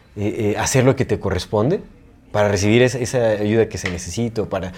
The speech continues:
obtener lo que necesitas? Pues definitivamente tiene que haber reciprocidad. Siempre, siempre, siempre.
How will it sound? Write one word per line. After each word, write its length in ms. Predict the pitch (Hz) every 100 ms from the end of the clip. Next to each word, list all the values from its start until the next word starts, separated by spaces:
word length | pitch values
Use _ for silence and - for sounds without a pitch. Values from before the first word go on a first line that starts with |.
| -
obtener 380 | 107 90 113 117
lo 80 | 110
que 80 | 98
necesitas? 300 | 104 139 135
Pues 200 | 101 - - - -
definitivamente 580 | 104 123 117 139 143
tiene 220 | 131 127 123
que 80 |
haber 140 | 107 110
reciprocidad. 560 | 101 - 90 95 92 90
Siempre, 440 | 117 117 110 101
siempre, 280 | 107 95 92
siempre. 320 | 92 90